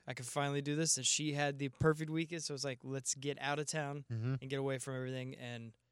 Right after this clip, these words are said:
Speaker 1: we did, and, uh, turns out there was other stuff going on.
Speaker 2: In, in all reality, you do know that it does, like, never once am I going to be like, "Well, what the hell, man?"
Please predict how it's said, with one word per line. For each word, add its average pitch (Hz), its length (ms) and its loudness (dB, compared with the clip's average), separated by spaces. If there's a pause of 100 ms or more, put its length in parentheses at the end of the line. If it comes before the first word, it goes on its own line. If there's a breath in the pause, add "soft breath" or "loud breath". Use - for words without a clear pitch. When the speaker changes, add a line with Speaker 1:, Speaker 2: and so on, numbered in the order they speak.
(260)
Speaker 1:
we 127 80 -14
did, 135 320 -4
and, 123 240 -6
uh, 117 260 -8
turns 131 240 -8
out 120 200 -8
there 117 100 -12
was 117 120 -10
other 120 120 -6
stuff 117 240 -10
going 113 180 -12
on. 107 220 -14
Speaker 2:
In, 220 220 6 (100)
in 180 140 10
all 247 180 12
reality, 143 600 8 (300)
you 170 260 8
do 214 260 10
know 151 480 8
that 143 260 8
it - 180 4 (220)
does, 160 260 10 (100)
like, 147 240 6 (420)
never 220 440 8
once 185 320 8
am 151 120 4
I 151 100 10
going 160 300 4
to 147 60 6
be 135 380 6 (680)
like, 123 300 2 (480)
"Well, 117 140 2
what 131 160 2
the 143 80 10
hell, 208 220 12
man?" 165 260 6